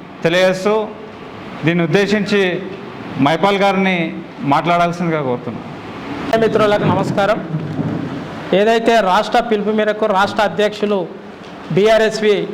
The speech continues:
Speaker 2: గెలుసీనన్న ఆధ్వర్యంలో మా ఉమ్మడి రంగారెడ్డి జిల్లా అబ్జర్వర్ ఇన్ఛార్జ్ మాజీ ఉద్యమకారుడు పీసీ కమిషన్ మెంబర్ అన్న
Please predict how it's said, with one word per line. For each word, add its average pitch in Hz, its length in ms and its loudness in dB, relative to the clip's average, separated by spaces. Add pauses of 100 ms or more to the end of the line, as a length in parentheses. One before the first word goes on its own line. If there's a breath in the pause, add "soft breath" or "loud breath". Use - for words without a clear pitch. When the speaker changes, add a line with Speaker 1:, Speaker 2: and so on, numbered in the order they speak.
Speaker 2:
గెలుసీనన్న 202 560 0
ఆధ్వర్యంలో 202 680 0 (840)
మా 196 60 6 (120)
ఉమ్మడి 226 340 4
రంగారెడ్డి 214 440 2
జిల్లా 208 300 2 (600)
అబ్జర్వర్ 220 540 4 (100)
ఇన్ఛార్జ్ 208 440 0 (580)
మాజీ 220 300 4 (460)
ఉద్యమకారుడు 220 760 2 (500)
పీసీ 226 340 2
కమిషన్ 214 460 0
మెంబర్ 202 300 2
అన్న 202 140 0